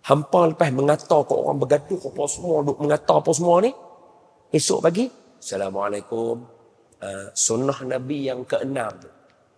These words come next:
Hang gamak ah nak baca benda lagu tu. Hak semalam hang duk tembak orang, duk tibai orang rapat. Hang pakai sunnah siapa?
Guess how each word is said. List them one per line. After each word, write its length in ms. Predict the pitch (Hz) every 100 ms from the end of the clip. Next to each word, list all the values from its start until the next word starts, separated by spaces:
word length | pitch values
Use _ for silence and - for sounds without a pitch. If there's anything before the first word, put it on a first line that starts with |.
| _ _ _ _ _ _ _ _ -
Hang 160 | 175
gamak 340 | 139 147 233 254
ah 80 | 117 107
nak 80 | 110
baca 200 | 110 117
benda 240 | 110 113 104
lagu 180 | 107 113
tu. 80 | 104 - - - _ _ _ _ _ -
Hak 320 | 185 - -
semalam 480 | 160 190 262 233 185
hang 160 | 208
duk 240 | 208 147 -
tembak 320 | 190 214 -
orang, 320 | 185 208 185
duk 160 | 165 -
tibai 320 | 190 220 196
orang 160 | 214
rapat. 320 | 190 185 - - - - - - _ _ _ _ -
Hang 160 | 180 180
pakai 240 | - 180
sunnah 320 | - 190 185
siapa? 320 | 170 220 453